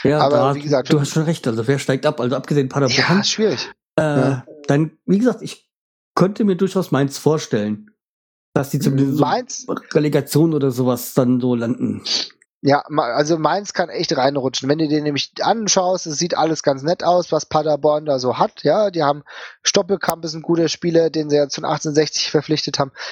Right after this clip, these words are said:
Speaker 2: Äh, der Baccalords hat sich ja wirklich gut reingefunden im defensiven Mittelfeld bei Paderborn.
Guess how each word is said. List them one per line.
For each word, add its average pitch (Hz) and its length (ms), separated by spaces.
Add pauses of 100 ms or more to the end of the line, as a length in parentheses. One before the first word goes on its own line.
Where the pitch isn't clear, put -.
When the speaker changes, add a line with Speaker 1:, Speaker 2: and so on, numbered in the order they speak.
(140)
Speaker 2:
Äh, 160 440
der 143 140
Baccalords 165 580
hat 147 140
sich 139 80
ja 135 180
wirklich 180 280
gut 156 200
reingefunden 180 540
im 165 100
defensiven 156 480
Mittelfeld 151 380
bei 87 140
Paderborn. 139 580